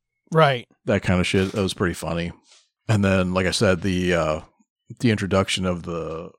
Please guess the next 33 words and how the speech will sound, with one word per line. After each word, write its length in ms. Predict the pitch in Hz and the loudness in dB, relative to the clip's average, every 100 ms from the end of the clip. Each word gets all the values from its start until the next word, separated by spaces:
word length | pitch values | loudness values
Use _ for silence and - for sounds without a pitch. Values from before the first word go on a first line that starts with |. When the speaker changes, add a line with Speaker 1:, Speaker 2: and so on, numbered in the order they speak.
| _ - | _ -12
Speaker 2:
Elfus, 540 | 90 87 92 - - - _ _ _ _ _ _ | -10 -10 -12 -14 -16 -20 _ _ _ _ _ _
I 120 | - 95 | -6 -2
thought 160 | 95 | 0
was 120 | 95 87 | 0 -2
pretty 220 | 95 87 | 0 0
fun. 460 | - 82 85 87 - _ _ _ _ _ - | 0 -2 -2 -2 -8 _ _ _ _ _ -10
Um, 960 | 110 - - 101 113 127 101 120 - _ _ _ | -6 -4 -4 -6 -6 -6 -6 -8 -14 _ _ _
what 140 | 92 | -4
else? 440 | 85 69 - - - - - - | -2 -2 -4 -6 -8 -14 -16 0
Speaker 1:
I'm 340 | 208 220 226 185 | 0 0 -6 -8
just 220 | 277 - | -8 -6
gonna 300 | 294 262 233 | -6 -4 -6
let 240 | 190 202 | -2 0
everybody 440 | 214 190 185 180 175 | 0 0 0 0 2
know. 160 | 165 | 0
I 140 | 135 180 | 2 4
didn't 220 | 285 320 | 4 0
get 100 | 302 | -2
a 60 | 233 | -4
chance 340 | - 233 214 | -2 -2 -2
to 80 | 175 | -6
fully 320 | - 180 196 | -2 2 2
reread 420 | 196 220 214 226 196 | 0 -4 -6 -8 -8
the 40 | |
story 340 | - 202 202 196 | -6 -4 -2 -2
because 240 | 170 156 | -4 -2
I 80 | 160 | 2
had 140 | 170 | 2
a 60 | 156 | 2
fucking 320 | - 170 151 | -2 -6 -6
chaotic 500 | - 156 151 156 131 | -2 2 4 2 0
weekend. 540 | 147 151 170 175 190 - _ - | -4 -2 0 0 -2 -8 _ -6
Speaker 2:
Yeah. 300 | 98 85 | 0 0